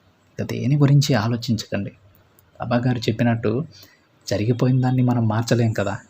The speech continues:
కానీ జరగాల్సిన దాన్ని మాత్రం మనం మార్చగలం. మనం కష్టపడటం ద్వారా, శ్రమించడం ద్వారానో మన జీవితాన్ని అద్భుతంగా మార్చుకోగలం. మనం కుటుంబాన్ని ఎంతో గౌరవంగా చూసుకోగలం. పది మందిలో మనం గౌరవంగా తిరగగలం.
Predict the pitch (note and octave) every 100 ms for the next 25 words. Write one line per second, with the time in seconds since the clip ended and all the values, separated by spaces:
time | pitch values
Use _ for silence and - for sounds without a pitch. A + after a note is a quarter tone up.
0 | - - A#2 A2+ G#2 A2+ B2+ D3+ D3+ D#3+
1 | D3 C#3+ C#3 B2+ B2 C3 B2+ A#2+ A2 A2
2 | A2 G#2 G#2 - - _ _ - - _
3 | _ _ G#2 F#2+ - G#2 A#2+ A#2+ A2+ A#2
4 | G#2+ A2 A2 A#2 - B2 C3+ D3 D3 C#3+
5 | B2+ B2 A#2+ B2 A#2 A2+ G#2+ A2 A#2 B2
6 | A#2+ A2 A2+ D3+ D3 C3 A#2 A#2 B2 C#3
7 | C3+ A#2+ B2 B2+ A#2 A#2 A#2 A#2 D3 C#3
8 | B2+ A#2 A#2 B2 A2+ A2+ B2+ C#3 C3+ B2
9 | - A#2 - A2+ A#2+ D3+ - - - -
10 | B2 D#3 C#3+ C#3 B2+ A#2 A2+ G#2+ G#2+ A2
11 | A2 G#2 G#2 - G#2 G#2 G#2 G2+